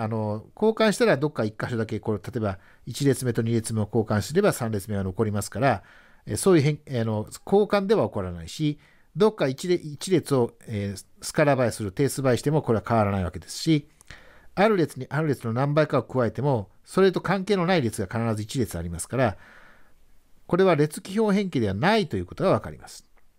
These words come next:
えー、したがってこの変形は行基本変形で、基本行列をどちらからかければいいんでしょうか。はい、左からですね。左からかけるというタイプになります。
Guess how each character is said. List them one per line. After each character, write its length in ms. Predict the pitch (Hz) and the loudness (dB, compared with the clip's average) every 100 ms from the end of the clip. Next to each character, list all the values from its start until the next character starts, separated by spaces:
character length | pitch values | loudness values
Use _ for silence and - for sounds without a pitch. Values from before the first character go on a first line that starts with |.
| _ - - _ - _ - | _ -20 -20 _ -20 _ -4
え 60 | 104 | -2
ー、 20 | |
し 80 | - | 2
た 100 | 196 | 4
が 80 | |
っ 80 | 185 | 4
て 100 | 190 | 0
こ 140 | 170 170 | 0 2
の 60 | |
変 180 | 151 160 | 2 0
形 160 | 156 143 | 2 4
は 160 | 160 | 4
行 280 | 113 151 165 | 2 2 2
基 140 | - | 2
本 200 | 151 151 | 2 2
変 180 | 135 127 | 2 -2
形 160 | 107 92 | -4 -2
で、 180 | 131 143 | 0 0
基 200 | - 143 | 0 0
本 180 | 202 | 2
行 140 | 190 196 | 4 4
列 240 | 135 107 | 4 2
を 260 | 131 220 - _ - - _ - | 2 2 0 _ -20 -20 _ 0
ど 120 | 151 | 2
ち 120 | 196 175 | 4 2
ら 100 | 120 | 2
か 100 | 101 | -2
ら 80 | |
か 120 | 95 92 | -4 -6
け 100 | 92 | -6
れ 60 | |
ば 80 | 87 | -6
い 20 | |
い 20 | 85 | -10
ん 20 | |
で 80 | 80 | -12
し 80 | |
ょ 40 | 78 | -16
う 40 | |
か。 200 | - - - - - - - _ - - _ - - - - - - - _ - - - | -18 -20 -20 -20 -20 -20 -20 _ -20 -20 _ -20 -20 -20 -20 -20 -20 -20 _ -20 -20 -6
は 160 | 104 92 | 0 0
い、 80 | - | -2
左 300 | - 185 196 | 0 0 2
か 120 | 180 | 0
ら 60 | |
で 80 | 127 | 0
す 120 | - | -4
ね。 240 | 123 135 - - _ _ | -6 -6 -8 -20 _ _
左 380 | - 147 208 220 | -10 2 4 4
か 140 | 220 208 | 2 2
ら 100 | 196 | 4
か 160 | 160 | 0
け 160 | 160 160 | 0 0
る 80 | 110 | 0
と 120 | 98 | -4
い 80 | 90 | -6
う 20 | |
タ 220 | - 104 | -6 -8
イ 40 | 92 | -6
プ 120 | 196 | -4
に 80 | 175 | -2
な 80 | |
り 80 | 90 | -4
ま 100 | 73 | -6
す。 200 | - - | -16 -18